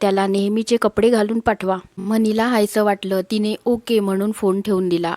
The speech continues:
"आता तुमच्यासमोर नृत्य सादर करण्यासाठी येत आहे बालवाडीचे छोटे छोटे स्टार," शिक्षिकेने उत्साहाने घोषणा केली. मनी सावरून बसली. नजर स्टेजवरच्या बच्चे कंपनीमध्ये विहानला शोधत होती. सगळी चिल्लीपल्ली दुडकत दुडकत रांगेने स्टेजवर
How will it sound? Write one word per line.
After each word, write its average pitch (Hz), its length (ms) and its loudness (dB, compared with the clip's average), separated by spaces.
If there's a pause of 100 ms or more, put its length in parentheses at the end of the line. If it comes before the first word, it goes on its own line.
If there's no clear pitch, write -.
"आता 202 280 -6
तुमच्यासमोर 226 680 -4
नृत्य 220 400 -2
सादर 220 400 -2
करण्यासाठी 214 680 -4
येत 196 180 -2
आहे 196 300 -4 (380)
बालवाडीचे 220 800 0
छोटे 214 240 0
छोटे 208 320 0
स्टार," 196 380 -4
शिक्षिकेने 208 720 -4
उत्साहाने 220 540 -2
घोषणा 214 360 -2
केली. 190 340 -4 (320)
मनी 214 360 0
सावरून 226 440 0
बसली. 202 420 -2 (280)
नजर 196 300 2
स्टेजवरच्या 208 720 -2
बच्चे 202 340 -2
कंपनीमध्ये 208 760 -2
विहानला 214 500 -2
शोधत 214 360 0
होती. 196 260 -4 (320)
सगळी 240 340 0
चिल्लीपल्ली 220 640 -2
दुडकत 208 360 0
दुडकत 202 480 -2
रांगेने 202 440 -2
स्टेजवर 208 440 -4